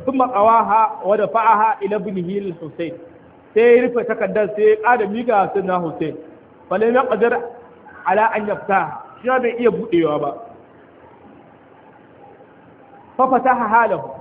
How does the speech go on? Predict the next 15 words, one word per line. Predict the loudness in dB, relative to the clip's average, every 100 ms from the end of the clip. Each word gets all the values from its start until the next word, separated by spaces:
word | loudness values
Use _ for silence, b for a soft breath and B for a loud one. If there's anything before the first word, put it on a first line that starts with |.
| -20 -20 -20 -20 -20 -4
Thumma | -2 -2 2
qala | 4 4 4
lahu, | 0 0
"Iqra | -2 0 -2 -2
ya | -2
bunayya." | -2 -8 -6
Sai | 2
ya | 2
buɗe | 2 2 2
masa, | 2 0
yace, | -4 -2 0 -2 -8 -10
"Ya | -8 0
ɗana, | 2 2 0 0
karanta | -4 2 2
mana." | 2 -4